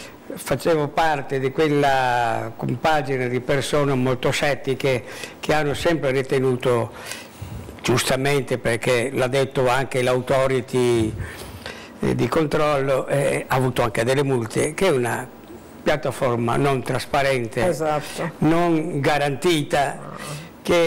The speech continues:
Speaker 1: i voti non sono così segreti, insomma, diciamo in altri termini un po' manipolabile.
Speaker 2: Ecco.
Speaker 1: E quindi, insomma,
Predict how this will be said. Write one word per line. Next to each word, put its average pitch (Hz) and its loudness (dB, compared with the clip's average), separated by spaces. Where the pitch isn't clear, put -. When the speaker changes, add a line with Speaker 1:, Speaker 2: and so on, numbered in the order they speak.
Speaker 1:
i 180 2
voti 160 2
non 165 2
sono 151 2
così 131 2
segreti, 156 0
insomma, 147 -2
diciamo 156 0
in 143 -4
altri 143 0
termini 131 0
un 127 0
po' 143 2
manipolabile. 127 0
Speaker 2:
Ecco. 190 -2
Speaker 1:
E 180 2
quindi, 190 2
insomma, 160 -2